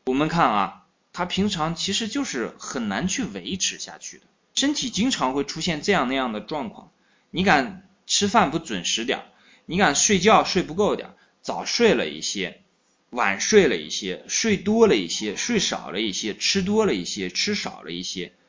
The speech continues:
随便哪一件事情做得不好，这个身体就立刻出状况，而且立刻使你陷入痛苦当中，而不是快乐当中。如果有某一种方法，像我刚才所讲的，吃多吃少，立刻让你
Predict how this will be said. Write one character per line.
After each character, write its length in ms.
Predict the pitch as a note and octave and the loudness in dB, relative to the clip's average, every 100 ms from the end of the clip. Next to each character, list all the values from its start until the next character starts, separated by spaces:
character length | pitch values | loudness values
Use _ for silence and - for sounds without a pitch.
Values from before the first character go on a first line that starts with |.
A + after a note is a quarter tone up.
| _ _ _ - | _ _ _ 0
随 160 | D#3 | 2
便 420 | G3+ D#4 A#3+ G#2+ | 6 6 6 2
哪 140 | A2+ G#2+ | -2 -2
一 80 | A#2 | 0
件 180 | D3+ | 0
事 200 | C3+ D3+ | 0 0
情 180 | C3 A2+ | -2 -4
做 140 | A2 G2+ | -2 -2
得 80 | |
不 120 | F#2+ - | -4 -10
好， 240 | - - _ _ _ _ | -16 -16 _ _ _ _
这 60 | D#3+ | -4
个 100 | C3+ | -2
身 240 | - C3+ | 0 -2
体 340 | B2+ A2 E2 - _ _ | -2 -6 -8 -14 _ _
就 120 | - B2 | -6 -2
立 100 | D#3+ | 0
刻 180 | D#3 | 0
出 140 | C3 - | -4 -4
状 280 | A2 G#2 F#2 | -4 -4 -4
况， 180 | - _ - | -14 _ -8
而 100 | A#2 | -4
且 160 | - A2 | -2 -2
立 140 | E3 | -2
刻 260 | - D3+ F#2+ | 0 0 0
使 220 | - B2+ | -2 -2
你 160 | B2 | -2
陷 260 | - D3+ B2+ | -2 -2 -2
入 260 | G#2 F#2+ - _ | -2 -6 -12 _
痛 380 | - - F#3+ G2+ | -8 0 0 -2
苦 200 | - - | -10 -16
当 220 | C#2+ D#2 | -16 -18
中， 180 | - D2 - _ | -18 -20 -20 _
而 80 | F#2+ | -16
不 120 | - | -10
是 100 | A#2+ | -8
快 240 | - C#3+ | 0 0
乐 120 | G2+ E2 | 0 -4
当 260 | D#2+ D#2+ | -10 -14
中。 80 | - - | -20 -10
如 140 | - E3+ | -2 4
果 140 | F3+ | 6
有 160 | D3 F3 | 8 6
某 220 | C#3+ A2+ | 4 2
一 60 | |
种 160 | C#3+ G2 | 0 -2
方 220 | A#2+ A#2+ | -2 -2
法， 140 | A#2 - | -4 -6
像 200 | B2 G#2 | -6 -4
我 80 | |
刚 160 | F#2 G2 | -4 -6
才 120 | G2 | -8
所 160 | F#2+ F#2+ | -8 -8
讲 200 | E2+ C#2+ | -8 -12
的， 120 | - _ _ - | -16 _ _ -6
吃 180 | - | -4
多 180 | B2+ B2 | -2 -2
吃 180 | A2+ C#3 | -2 -4
少， 200 | - E2+ | -4 -4
立 120 | B2+ | -6
刻 160 | B2+ C3+ | -2 0
让 200 | A#2 | 0
你 80 | G2+ | 0